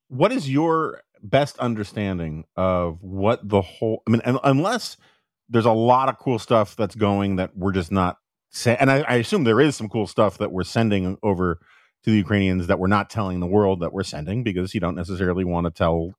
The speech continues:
the world, you know, all the, you know, you want to have some, have some surprise in the crates, right? But it does feel like we are not, we are certainly, according to Zelensky, not sending everything that he wants.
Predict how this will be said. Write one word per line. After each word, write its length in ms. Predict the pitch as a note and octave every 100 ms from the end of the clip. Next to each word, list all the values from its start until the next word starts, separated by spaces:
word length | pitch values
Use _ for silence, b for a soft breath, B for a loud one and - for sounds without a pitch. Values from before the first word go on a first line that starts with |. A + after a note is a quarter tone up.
| -
the 60 |
world, 400 | E2+ E2 E2 F2 _ _ _ _ _ _ _ _ _
you 80 | F#2+
know, 260 | D2+ D2 - _ -
all 240 | G2+ G2
the, 160 | F2+ D2 _ _ _ _ -
you 80 | F#2+
know, 140 | D#2
you 120 | F#2+
want 120 | A2+
to 40 | A#2
have 100 | G#2+
some, 180 | A#2 F#2+ - G2
have 160 | A#2+
some 140 | - G#2
surprise 540 | - F2 G#2+ F#2+ F2+
in 60 | F2
the 80 | D#2
crates, 380 | E2 - - -
right? 200 | E2+ G2 b b b _ _
But 300 | D#3 C3 A2 -
it 120 | G#2+
does 240 | D#3 D#3
feel 420 | - C#3 B2+ A#2 G#2
like 400 | G2+ F#2+ F2 - _ G2+
we 200 | G#2+ A#2
are 80 |
not, 240 | A2+ A2+ - - _ _ _ _ -
we 100 | B2
are 40 |
certainly, 640 | - G3+ F#3 D3+ C3 A#2 -
according 340 | G#2+ C#3+ B2
to 60 | G2
Zelensky, 640 | F#2 F#2+ A2+ C#3+ - F2
not 280 | F#2 A2 A#2
sending 340 | - A2+ G#2 G2
everything 380 | F#2+ F#2 F#2+
that 120 | F2 E2+
he 120 | F#2
wants. 580 | D#2 E2 G#1 - -